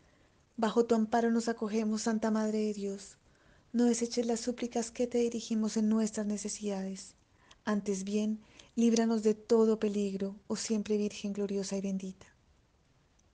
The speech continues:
San Miguel Arcángel, defiéndenos en la lucha.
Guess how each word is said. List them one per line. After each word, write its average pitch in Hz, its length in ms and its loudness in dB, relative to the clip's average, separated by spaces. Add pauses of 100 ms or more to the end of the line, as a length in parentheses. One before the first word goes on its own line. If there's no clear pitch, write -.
(800)
San 202 220 2
Miguel 202 240 2
Arcángel, 202 600 -2
defiéndenos 220 680 0
en 202 100 -2
la 196 80 -2
lucha. 196 420 -10